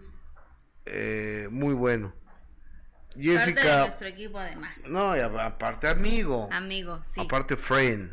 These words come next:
Speaker 2: Sí, exactamente.
Speaker 1: Oye, friend, cuídate.
Speaker 2: Igual, Gus. Buen fin de
Speaker 1: ¿Te
Speaker 2: semana.
Speaker 1: acuerdas de la serie de Friends?
Speaker 2: Ay, sí, buenísima, me encanta.
Speaker 1: Era, era una buena serie, ¿no?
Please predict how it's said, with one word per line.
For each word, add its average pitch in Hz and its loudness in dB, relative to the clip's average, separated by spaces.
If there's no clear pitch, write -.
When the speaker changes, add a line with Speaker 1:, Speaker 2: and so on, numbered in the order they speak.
Speaker 2:
Sí, 196 -4
exactamente. 185 -4
Speaker 1:
Oye, 147 4
friend, 139 2
cuídate. 131 0
Speaker 2:
Igual, 294 6
Gus. 311 -2
Buen 247 -2
fin 254 -2
de 247 0
Speaker 1:
¿Te 240 -2
Speaker 2:
semana. 143 4
Speaker 1:
acuerdas 165 6
de 151 4
la 135 2
serie 147 0
de 117 -2
Friends? 156 -2
Speaker 2:
Ay, 170 -6
sí, 190 -4
buenísima, 208 -2
me 185 -10
encanta. 170 -12
Speaker 1:
Era, 123 2
era 131 -2
una 156 -2
buena 147 -2
serie, 143 -2
¿no? 139 -4